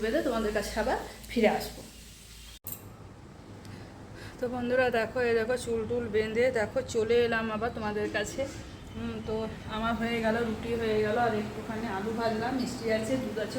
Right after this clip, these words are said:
ওই দিয়ে আজকে হয়ে যাবে। যেহেতু আমরা দুজনই আজকে খাবো, দুজনে খাবো। ছেলে তো বলে দিল,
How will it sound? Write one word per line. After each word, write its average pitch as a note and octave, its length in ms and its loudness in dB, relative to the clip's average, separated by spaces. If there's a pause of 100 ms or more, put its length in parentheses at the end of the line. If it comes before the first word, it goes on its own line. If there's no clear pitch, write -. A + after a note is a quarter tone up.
ওই G#3 120 4
দিয়ে A3 160 0 (100)
আজকে - 220 -4 (100)
হয়ে G#3+ 240 0
যাবে। G#3+ 200 0 (500)
যেহেতু B3+ 340 4
আমরা B3 120 4 (120)
দুজনই A#3+ 400 4 (120)
আজকে - 260 2 (120)
খাবো, A3+ 260 4 (2750)
দুজনে C4 300 4
খাবো। B3 120 10 (140)
ছেলে B3 160 6 (120)
তো C4 40 6 (140)
বলে B3+ 200 12 (100)
দিল, B3+ 120 8